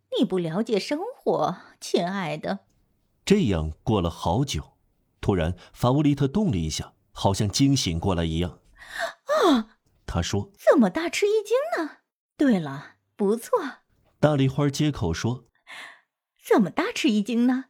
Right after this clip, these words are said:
Speaker 1: 他们走了很久了。”
Speaker 2: 方汀说。方汀刚感叹完，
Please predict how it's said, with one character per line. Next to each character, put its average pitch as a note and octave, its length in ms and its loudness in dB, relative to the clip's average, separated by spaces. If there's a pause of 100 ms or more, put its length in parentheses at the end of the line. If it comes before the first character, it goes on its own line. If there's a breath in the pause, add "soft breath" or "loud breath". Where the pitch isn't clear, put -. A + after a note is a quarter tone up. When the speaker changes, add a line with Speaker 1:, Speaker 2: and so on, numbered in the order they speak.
(360)
Speaker 1:
他 C#4 120 -2
们 G#3 120 2
走 G3 120 0
了 C#3 100 -8
很 F#3+ 220 -2
久 B3 180 -4
了。” C#3 240 -8 (440)
Speaker 2:
方 A#2 340 0
汀 C3 300 0
说。 - 300 -8 (500 soft breath)
方 F3+ 260 4
汀 F3+ 320 2
刚 G3 280 2
感 G2 200 0
叹 G#2+ 200 -2
完， G#2+ 240 -2